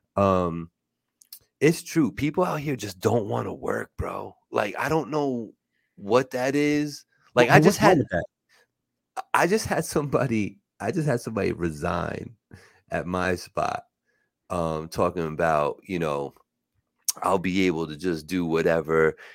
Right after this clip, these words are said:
Speaker 1: you know, I'm, I don't like," uh, <laughs> she said, "I don't like being conformed to, like, having to be here for X amount of time. I, I need a
Speaker 2: Sure.
Speaker 1: job where I could go in <laughs> when I want and then leave when I'm done." I'm like, "What?" <laughs> Like,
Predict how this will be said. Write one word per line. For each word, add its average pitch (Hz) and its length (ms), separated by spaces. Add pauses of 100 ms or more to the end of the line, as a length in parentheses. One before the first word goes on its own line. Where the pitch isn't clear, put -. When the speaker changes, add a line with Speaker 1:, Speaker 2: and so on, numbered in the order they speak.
(120)
Speaker 1:
you 90 80
know, 82 120
I'm, 80 240 (140)
I 92 100
don't 98 200
like," 85 320
uh, 95 160
<laughs> - 0
she 110 200
said, 98 440 (280)
"I 104 100
don't 120 180
like 107 280
being 107 260
conformed 95 540
to, 101 100
like, 85 260
having 90 340
to 80 60
be 92 240
here 85 220
for - 260
X 85 200
amount 85 240
of 71 80
time. 80 320
I, - 120
I 85 120
need 98 180
a 90 120
Speaker 2:
Sure. - 60
Speaker 1:
job 80 240
where 87 120
I 85 60
could 82 180
go 90 280
in 87 280 (220)
<laughs> - 200
when 120 220
I 95 100
want 98 360
and 87 120
then 85 200
leave 90 260
when 85 140
I'm 80 180
done." 85 340
I'm - 100
like, 82 280
"What?" 78 440 (360)
<laughs> 190 340
Like, 151 240